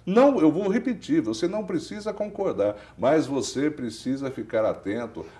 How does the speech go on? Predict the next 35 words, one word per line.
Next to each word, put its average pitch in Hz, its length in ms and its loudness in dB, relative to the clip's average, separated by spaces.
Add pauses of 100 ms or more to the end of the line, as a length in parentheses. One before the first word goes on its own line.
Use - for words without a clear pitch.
às 110 240 2
mudanças 151 800 0
sociais 123 640 0
e 151 60 -2
comportamentais 131 1400 -2 (240)
que 147 100 2
não 175 340 4
são 160 320 0
fruto 170 320 -4
de 165 80 0
uma 151 220 4
onda, 110 420 0 (140)
são 156 240 2
fruto 214 420 -4
de 156 140 -6
um 180 140 -2
posicionamento 170 880 -2
social 143 480 -2
e - 20 -6
tecnológico. 202 1040 0 (320)
"Ah, 247 220 4
no 226 120 2
meu 214 180 4
tempo 233 320 -2
não 262 180 2
tinha 233 200 -2
internet." 180 680 2
Bom, 202 300 4
não 180 180 0
tinha. 240 400 2
No 160 100 2
meu 226 160 8
tempo 226 240 -2
tinha 247 180 -2
orelhão. 262 420 6